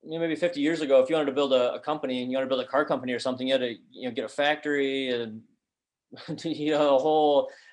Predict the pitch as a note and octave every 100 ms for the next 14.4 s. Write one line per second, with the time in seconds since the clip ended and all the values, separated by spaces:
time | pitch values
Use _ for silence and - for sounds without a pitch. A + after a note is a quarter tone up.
0 | - D#3 F#3+ F#3 E3 D3 D#3 D3+ B2+ A#2+
1 | - - - D3+ F#3 A3 G3 D#3+ D3 B2
2 | C#3 C#3+ C3+ B2+ B2 - F#3+ F#3 D#3 E3
3 | B2+ B2+ A#2+ A#2 - D3 E3 F3+ F3 F3+
4 | F#3 E3 E3 E3 D3 D3 C3 A2+ - _
5 | _ _ - G#2+ D#3 D#3+ C3+ D3 C#3+ C3+
6 | C#3+ C#3+ C#3 C3+ B2+ B2+ C3+ C#3 B2+ B2
7 | A#2 - B2+ C3 C3 C3 B2 B2+ C3 B2
8 | - C3 B2+ B2 A#2 B2 A2 - _ C3+
9 | B2 A#2 B2 A2+ - - B2 A#2+ A#2+ -
10 | B2+ B2 B2 A#2 A2+ B2+ B2 B2 B2 B2+
11 | A#2+ A#2+ G2+ A#2+ A2+ B2+ B2 A#2+ A#2 -
12 | _ _ _ _ _ C#3 C#3 C3 - -
13 | C#3+ F3 G3+ C3+ B2+ C#3+ D3 - D3 F3
14 | D#3+ D#3 - -